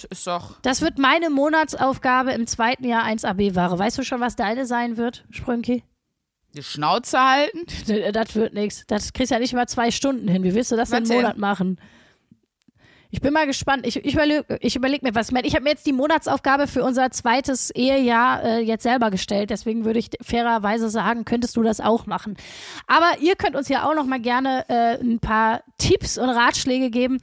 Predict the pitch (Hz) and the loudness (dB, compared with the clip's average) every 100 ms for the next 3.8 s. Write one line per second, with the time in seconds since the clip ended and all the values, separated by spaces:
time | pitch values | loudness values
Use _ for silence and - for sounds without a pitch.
0 | - - - _ - - 302 277 247 196 | -8 -20 -20 _ -4 0 2 2 2 4
1 | 254 - - 247 240 247 285 277 - 240 | 2 2 0 0 2 0 0 0 -2 0
2 | - 247 240 240 233 220 220 226 226 226 | 0 0 2 0 0 -2 0 -2 -2 0
3 | 214 214 202 214 208 196 196 | 0 0 0 0 0 0 0